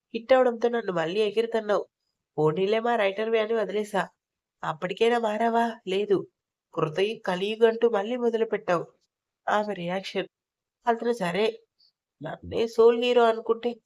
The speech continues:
సిద్ధుగాడిని లాక్కొచ్చావు. ఒకటి చెప్పు, నేను నిన్ను అడిగానా హీరో చేయమని?" ఆమె తల అడ్డంగా ఊపింది, కళ్ళజోడు సరిచేసుకుంటూ.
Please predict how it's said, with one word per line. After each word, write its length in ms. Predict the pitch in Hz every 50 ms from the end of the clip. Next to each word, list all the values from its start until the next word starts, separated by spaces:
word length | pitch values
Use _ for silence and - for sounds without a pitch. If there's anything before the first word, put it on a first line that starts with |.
| _ _ _ _ _ _ _
సిద్ధుగాడిని 640 | - - 240 226 226 277 277 269 247 233 214 202 202
లాక్కొచ్చావు. 520 | 190 180 180 - 175 170 - 170 160 160 - _ _ _ _ _ _ _ -
ఒకటి 300 | 143 151 - - 190 -
చెప్పు, 300 | - 208 208 - - 254 240 - _ _ _ _ _ _ _ -
నేను 220 | 120 233 233 233
నిన్ను 240 | 233 240 226 220 208
అడిగానా 460 | 175 170 165 175 208 220 220 214 202 214 226 - _ _ _ _ -
హీరో 240 | 160 165 185 208 220
చేయమని?" 480 | 220 220 220 214 214 208 208 214 233 226 - _ _ _ _ _ _ _ -
ఆమె 180 | 233 240 240 240
తల 180 | 240 240 240 247
అడ్డంగా 520 | 247 233 240 - - 208 208 208 233 233 226
ఊపింది, 380 | 214 220 - 196 185 170 165 151 - _ _ _ _ _ _ _ -
కళ్ళజోడు 500 | - 156 151 151 156 175 170 202 214 214
సరిచేసుకుంటూ. 680 | 220 220 208 214 - - 226 220 - - 208 196 - 165